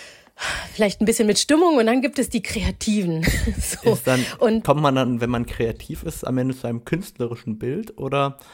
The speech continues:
Speaker 2: ich meine
Speaker 1: Ja, es wird halt oft im Gleichklang verwendet,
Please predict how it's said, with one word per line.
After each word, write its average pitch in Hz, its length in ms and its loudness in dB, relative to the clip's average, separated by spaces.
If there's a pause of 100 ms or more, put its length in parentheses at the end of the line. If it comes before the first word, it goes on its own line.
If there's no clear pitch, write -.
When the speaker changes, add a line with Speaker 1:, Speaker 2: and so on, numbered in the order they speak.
(440)
Speaker 2:
ich 120 100 -10
meine 120 340 -2
Speaker 1:
Ja, 240 140 2
es 233 120 -2
wird 311 180 4
halt 247 160 2
oft 269 200 -2
im 233 140 2
Gleichklang 220 480 0
verwendet, 190 680 -6